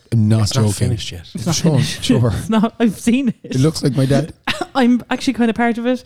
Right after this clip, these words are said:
Speaker 1: Yeah.
Speaker 3: Uh, we have had our lovely friend Tom O'Regan. Uh, we asked him, because he's very talented, we asked him to help us out with doing the logo. And by help us out, but with doing the logo, we mean we got him to do the logo for us.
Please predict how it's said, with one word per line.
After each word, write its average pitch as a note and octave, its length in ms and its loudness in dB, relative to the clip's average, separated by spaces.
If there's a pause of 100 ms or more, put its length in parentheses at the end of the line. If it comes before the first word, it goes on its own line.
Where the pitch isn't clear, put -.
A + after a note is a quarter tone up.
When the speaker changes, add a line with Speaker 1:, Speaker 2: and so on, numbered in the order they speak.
Speaker 1:
Yeah. G#2+ 240 0
Speaker 3:
Uh, F#3 240 0
we G3 180 -2
have E3+ 120 -2
had F3 320 -2
our E3 380 0
lovely E3+ 280 -2
friend E3+ 300 -6
Tom F3+ 180 -4
O'Regan. E3 580 0 (380)
Uh, D3+ 100 2
we D#3+ 120 0
asked E3 300 -4
him, D#3 260 -6 (260)
because D3 480 -2
he's D#3+ 380 -4
very E3+ 260 -2
talented, D3+ 520 -4
we D3+ 100 -4
asked D3 240 -8
him D3 80 -8
to D3 100 -8
help D3 220 -4
us D3+ 140 -8
out D3+ 120 -4 (140)
with D3 300 -10
doing D#3 220 -4
the D#3+ 60 -2
logo. F#3+ 400 2 (300)
And F3 100 2
by D#3+ 160 2
help D#3+ 220 2
us D#3 140 -4
out, E3 200 2 (120)
but D#3 160 -2 (160)
with - 160 -4
doing D#3+ 160 0
the D#3 80 -4
logo, F3+ 420 0
we E3 160 -2
mean D#3+ 540 -2
we D3+ 80 -2
got D3+ 200 -2
him D3 180 -2
to C#3+ 420 -2 (120)
do D#3 160 -2
the D3 120 -2
logo C#3+ 260 0
for F#3 240 0
us. F#3+ 160 -4